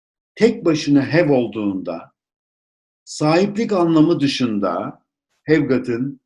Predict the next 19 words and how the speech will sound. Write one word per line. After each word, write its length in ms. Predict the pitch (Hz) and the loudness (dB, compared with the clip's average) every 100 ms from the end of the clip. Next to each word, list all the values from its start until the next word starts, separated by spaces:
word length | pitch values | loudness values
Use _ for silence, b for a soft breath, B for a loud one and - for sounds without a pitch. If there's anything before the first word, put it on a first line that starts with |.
| _ _ _ 123 | _ _ _ -8
bir 340 | 156 214 208 | -2 -2 -2
aktiviteyle 1000 | - 147 - 165 151 - 143 107 104 95 | -6 -8 -6 -4 -2 0 -2 -2 -4 -4
birleştiğinde 840 | 120 135 151 147 - 160 151 147 170 | 0 2 2 0 -2 0 2 2 0
başka 360 | 131 - 117 | -2 -2 -8
bir 140 | 101 101 | -6 -8
fiil 260 | 98 87 | -8 -10
oluyor. 340 | 82 76 76 76 - _ _ _ _ _ | -12 -16 -18 -20 -20 _ _ _ _ _
Bir 340 | 120 175 202 147 | -4 0 2 6
deneyimle 580 | 156 156 160 180 165 143 | 6 6 4 2 2 4
birleştiğinde 1000 | 139 131 127 - 127 120 117 147 170 - _ _ - | 2 0 -4 -2 0 0 0 -2 -4 -12 _ _ -12
başka 400 | 117 120 - 160 | -8 -8 -6 -4
anlama 400 | 123 107 104 104 | -2 -2 -4 -4
gelen 480 | 98 92 131 151 - | -4 -4 -4 -6 -8
bir 200 | 120 151 | 0 2
fiil 260 | 151 139 127 | 2 0 0
oluyor 360 | 110 101 98 90 | 0 -2 -4 -8
arkadaşlar. 840 | 82 - 85 76 - - - _ _ _ _ - | -10 -14 -20 -20 -20 -20 -20 _ _ _ _ -4
Yani 640 | 135 160 156 135 131 165 - _ _ | 0 4 6 6 4 2 -4 _ _
şöyle, 680 | - - 135 127 110 123 151 | -10 0 2 2 0 -2 -6